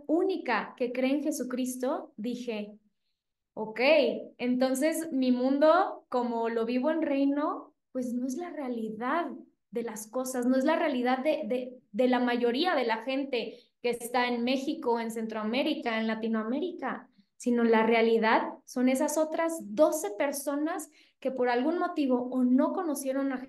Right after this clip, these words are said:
Jesucristo o dejaron de seguirlo. Y es por eso que es urgente esta llamada a la evangelización". Entonces, ¿cómo está el mundo? Estas son unas gráficas que, que tomé de una clase que llevé hace como dos años,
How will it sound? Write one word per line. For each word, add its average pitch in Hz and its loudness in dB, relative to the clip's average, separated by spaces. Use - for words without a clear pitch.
Jesucristo 220 -10
o 240 0
dejaron 247 4
de 220 4
seguirlo. 208 -2
Y 262 8
es 285 8
por 277 8
eso 277 4
que 262 4
es 254 0
urgente 294 0
esta 254 0
llamada 226 0
a 214 -6
la 208 -4
evangelización". 202 -4
Entonces, 330 6
¿cómo 370 6
está 349 4
el 311 8
mundo? 285 6
Estas 330 6
son 370 4
unas 349 6
gráficas 294 4
que, 214 0
que 254 0
tomé 233 0
de 247 0
una 262 2
clase 240 2
que 220 -4
llevé 208 0
hace 220 -2
como 214 -4
dos 220 -2
años, 226 -2